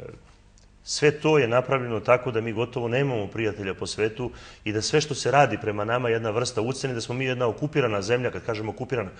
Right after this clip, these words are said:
okupirana na jedan ekonomski način, gde su oni nametnuli svoje sisteme, gde naša politika današnja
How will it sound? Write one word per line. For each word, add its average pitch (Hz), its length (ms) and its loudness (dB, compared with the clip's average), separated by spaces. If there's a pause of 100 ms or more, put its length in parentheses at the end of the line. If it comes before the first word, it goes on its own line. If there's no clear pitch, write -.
(240)
okupirana 123 500 -4
na 113 80 -2
jedan 120 200 2
ekonomski 131 460 0
način, 123 300 -2
gde 113 80 -4
su 117 140 -6
oni 123 120 -2
nametnuli 135 540 2
svoje 123 280 -2
sisteme, 131 520 -2 (320)
gde 107 160 -2
naša 135 280 2
politika 113 720 0
današnja 117 480 2